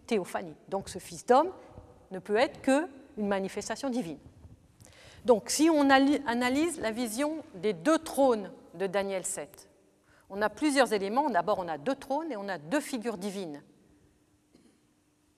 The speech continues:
Le fils d'homme et l'ancien. Et l'ancien, il a un aspect plus âgé, une autre apparence,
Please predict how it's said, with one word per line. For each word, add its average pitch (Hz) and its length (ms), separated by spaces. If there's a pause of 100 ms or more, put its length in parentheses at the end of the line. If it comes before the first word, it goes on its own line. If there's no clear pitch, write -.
(460)
Le 240 160
fils 233 220
d'homme 277 300 (120)
et 226 100
l'ancien. 233 360 (2000)
Et 196 80
l'ancien, 294 520 (340)
il 208 140
a 220 80
un 220 120
aspect 220 360
plus 190 280
âgé, 220 640 (260)
une 202 160
autre 285 200
apparence, 208 720